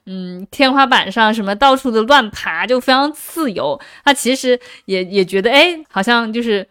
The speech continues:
还蛮不错的，但他又觉得，哎，我为什么会觉得开心呢？我都变成甲虫了。我觉得他就这些矛盾的地方，就是写的还挺有意思的。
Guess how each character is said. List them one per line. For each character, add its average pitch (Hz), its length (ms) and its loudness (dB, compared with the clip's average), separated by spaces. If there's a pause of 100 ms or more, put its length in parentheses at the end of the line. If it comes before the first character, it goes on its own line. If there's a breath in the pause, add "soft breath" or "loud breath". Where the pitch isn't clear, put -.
还 208 320 -2 (280)
蛮 185 220 -2
不 208 140 -4
错 262 300 6
的， 156 200 -4 (140)
但 277 140 2
他 285 120 2
又 302 220 4
觉 220 220 4
得， 240 160 4
哎， 320 240 2
我 247 220 -4
为 285 100 4
什 392 80 0
么 302 120 -2
会 311 280 -2
觉 233 160 6
得 262 80 8
开 339 280 0
心 349 300 -2
呢？ 330 140 2
我 220 80 2
都 247 100 4
变 320 180 -2
成 294 200 0
甲 196 280 0
虫 180 320 -8
了。 240 220 2 (200 loud breath)
我 302 100 -6
觉 233 160 4
得 285 80 6
他 302 80 -2
就 302 280 2
这 320 120 -4
些 311 100 2
矛 202 400 -2
盾 311 220 -2
的 262 100 0
地 233 160 -6
方， 202 340 -6 (320 loud breath)
就 240 140 -6
是 247 160 -2
写 202 220 -2
的 190 120 0
还 202 200 -2
挺 196 240 -12
有 180 120 -8
意 180 220 -8
思 185 220 -14
的。 - 200 -18